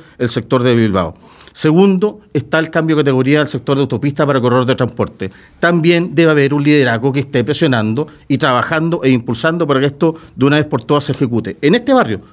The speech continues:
donde estamos grabando, eh, este programa, hoy día lamentablemente hay problemas de acceso. Hay que preocuparse. No todo hay que dejarlo a que las cosas salgan o lleguen y caigan del cielo o que a un ministerio de Santiago se le ocurra hacer las cosas.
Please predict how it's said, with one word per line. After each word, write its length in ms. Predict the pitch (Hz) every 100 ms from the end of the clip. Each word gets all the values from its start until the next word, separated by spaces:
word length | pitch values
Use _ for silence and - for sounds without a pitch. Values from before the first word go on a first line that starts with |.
| _
donde 200 | 127 117
estamos 300 | 117 165 185
grabando, 540 | 160 156 170 165 170 170 - _
eh, 220 | 117 120
este 180 | 151 160
programa, 540 | 147 139 147 165 196 - _ _ _ _ _ -
hoy 160 | - 117
día 240 | 135 156
lamentablemente 720 | 143 123 117 160 156 165 160
hay 40 | 147
problemas 380 | 139 135 135
de 60 | 120
acceso. 440 | 117 - 92 95 - _ _ -
Hay 140 | 131
que 140 | 131 131
preocuparse. 460 | 127 107 110 -
No 180 | 127 180
todo 340 | 190 185 190 185 - -
hay 120 | 135
que 120 | 135
dejarlo 600 | 131 120 143 135 135 151 151 -
a 140 | 127 117
que 80 |
las 100 | 123
cosas 300 | 117 139 123
salgan 400 | - 156 165 175 175
o 100 | 131
lleguen 440 | 123 143 151 147 - -
y 100 | 120
caigan 300 | 131 123 123
del 100 | 110
cielo 300 | - 175 185
o 120 | 160
que 60 | 135
a 20 |
un 100 | 131
ministerio 440 | 135 123 123 147
de 120 | 143 127
Santiago 340 | 123 113 135
se 80 | 131
le 60 |
ocurra 160 | 123 123
hacer 160 | 117 117
las 80 |
cosas. 300 | 107 95 90